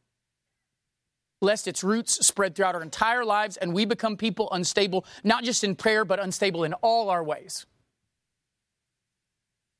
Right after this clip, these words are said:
If that's the case, our homes will be unstable, our marriages will be unstable, our church will be unstable, your name will be unstable, even as we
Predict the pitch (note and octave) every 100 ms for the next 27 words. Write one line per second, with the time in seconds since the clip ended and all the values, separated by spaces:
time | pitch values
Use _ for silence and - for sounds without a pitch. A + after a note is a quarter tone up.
0 | _ G3+ - A#3 - A#3 A#3 A#3+ F3+ C#3+
1 | A#3 B3+ G#3+ G#3+ G3+ F3+ A3 G#3 F#3+ G3
2 | - - E3 G#3+ C4 G#3 G#3 G3+ G3 -
3 | G#3 G3+ G3 D3+ - C#4 B3+ A#3+ G3+ G#3
4 | G3 - G3+ F3 F#3 - - - F3 B3+
5 | C4+ B3 A#3+ A#3 G#3+ E3 A3 A3 A#3+ A#3
6 | - - B3 G3+ F#3 B3 A#3 A#3 F#3+ E3
7 | F3